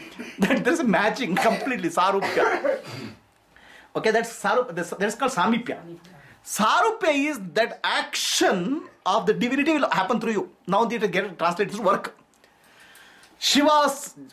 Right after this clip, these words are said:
work is Jnana, Yoga. Okay. Narayana's work is Palana Poshana.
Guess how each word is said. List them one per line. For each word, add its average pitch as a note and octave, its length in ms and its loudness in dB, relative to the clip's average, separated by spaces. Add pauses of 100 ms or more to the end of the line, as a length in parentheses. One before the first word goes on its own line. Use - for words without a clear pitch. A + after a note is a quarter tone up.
work G#3+ 260 0
is A3+ 160 -2 (160)
Jnana, F#3+ 500 2
Yoga. G3 440 2 (540)
Okay. F3+ 300 -8 (480)
Narayana's B3 580 2
work G3+ 240 -4
is D#4 220 -6 (200)
Palana G#3+ 340 2
Poshana. G3 400 0